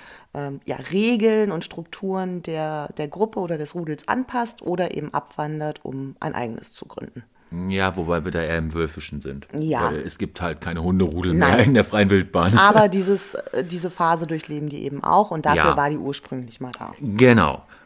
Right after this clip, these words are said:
Speaker 2: Ähm, so Merkmale der, der Pubertät, vor allem, wie gerade schon gesagt, ist, dass der Hund, ähm,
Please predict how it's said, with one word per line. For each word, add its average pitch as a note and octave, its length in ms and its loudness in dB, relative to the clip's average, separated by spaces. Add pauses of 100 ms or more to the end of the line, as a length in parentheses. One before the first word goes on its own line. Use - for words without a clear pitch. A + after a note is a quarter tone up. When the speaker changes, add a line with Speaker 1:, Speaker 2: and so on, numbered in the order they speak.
(220)
Speaker 2:
Ähm, A#2+ 640 0 (640)
so C3 440 2 (160)
Merkmale D3 1120 0 (140)
der, B2 380 0
der G#2+ 160 -2
Pubertät, B2 720 -4
vor - 220 -6
allem, A#2 340 0
wie - 60 -10
gerade F#2+ 300 -4
schon F2+ 240 -8
gesagt, F#2 600 -2 (140)
ist, - 440 -8 (120)
dass - 360 -6
der E2+ 200 -6
Hund, F2 540 -6
ähm, D#2+ 420 -10